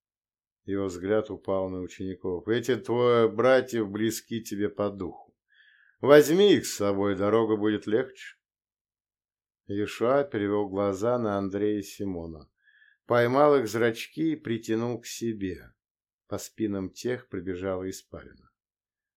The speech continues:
Коротко спросил: «Пойдёте со мной?» Ошеломлённо и торопливо они посмотрели друг на друга и на Иоханана. Головы закивали, ладони запотели,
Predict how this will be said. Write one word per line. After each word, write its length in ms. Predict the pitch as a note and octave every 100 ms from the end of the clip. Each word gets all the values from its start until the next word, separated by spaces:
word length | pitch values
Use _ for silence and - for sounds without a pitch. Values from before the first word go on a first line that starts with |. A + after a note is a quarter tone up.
| _ _
Коротко 500 | - A#2+ C#3+ - C#3+
спросил: 720 | - B2 A#2 - F2+ E2 D2+ _ _ _ _
«Пойдёте 540 | A2+ A2 G#2 D3+ E3
со 180 | D3+ D#3+
мной?» 320 | D3+ C#3+ C#3+ _ _ _ _ _ _ _ _ _ _ _ _ _ _ _
Ошеломлённо 840 | G2 - G#2+ G2+ F#2+ G2 B2 B2 G2+
и 60 |
торопливо 600 | - F2+ F2 - A2 A2
они 140 | F#2+ F2+
посмотрели 580 | - - F#2+ G2+ G2+ F#2+
друг 240 | F#2+ -
на 140 | F2+
друга 460 | F2 G#2 G#2+ G2+ F2 - - - _ _
и 200 | A#2+ C3+
на 260 | C3+ C3+ C3+
Иоханана. 1080 | C3 B2+ B2 - B2 A2 F#2 E2 D2+ - -
Головы 440 | E2+ C#3 C#3+ A#2
закивали, 760 | G#2 - G#2+ G2 A#2+ C#3 C3+ A#2
ладони 440 | G2 F#2+ G#2+ G2+
запотели, 760 | F2+ - F#2 - A#2 A#2 G#2